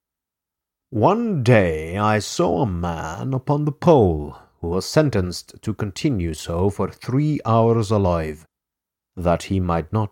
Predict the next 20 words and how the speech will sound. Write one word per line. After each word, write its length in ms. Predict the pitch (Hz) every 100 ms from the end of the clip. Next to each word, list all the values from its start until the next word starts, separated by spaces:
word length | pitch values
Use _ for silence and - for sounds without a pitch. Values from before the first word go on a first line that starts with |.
| _
die 440 | 143 123 85 73 -
too 220 | 98 82
soon. 680 | - - - - 82 71 67 - _ _ _ _ _ _ -
The 140 | 98
stake 500 | 139 - - 175 -
was 380 | 117 110 101 -
not 400 | 110 143 170 _ -
thrust 440 | - 143 135 - -
up 240 | 131 -
far 320 | - 147 123
enough 360 | 82 80 82 -
to 100 | 113
come 300 | - 113 113 -
out 380 | 131 78 - - _ _ _ _ -
at 160 | 87
any 220 | 101 98
part 380 | 85 123 120 85
of 100 | 87
his 160 | 85 80
body, 540 | 82 120 147 - -